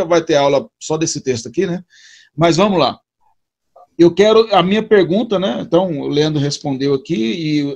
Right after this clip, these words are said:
e, e a Jo leu. Os crentes estão orando e, e orando e essa taça tá enchendo.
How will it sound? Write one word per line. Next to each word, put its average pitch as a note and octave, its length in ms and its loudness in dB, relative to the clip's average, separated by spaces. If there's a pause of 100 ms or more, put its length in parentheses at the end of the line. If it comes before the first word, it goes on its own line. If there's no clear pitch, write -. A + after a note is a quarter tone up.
e, C3+ 140 -6
e C3+ 80 0
a B2+ 160 -2
Jo B2 160 -4
leu. G#3+ 380 2 (1160)
Os E3+ 180 4
crentes A3 680 0
estão G3 380 -4
orando E3 640 -2 (840)
e, A#2+ 480 -6 (1040)
e C#3+ 120 4
orando F3 600 4
e E3+ 140 4
essa F3+ 240 0 (160)
taça G#3 720 -2 (560)
tá E3 160 -4
enchendo. C3 720 -8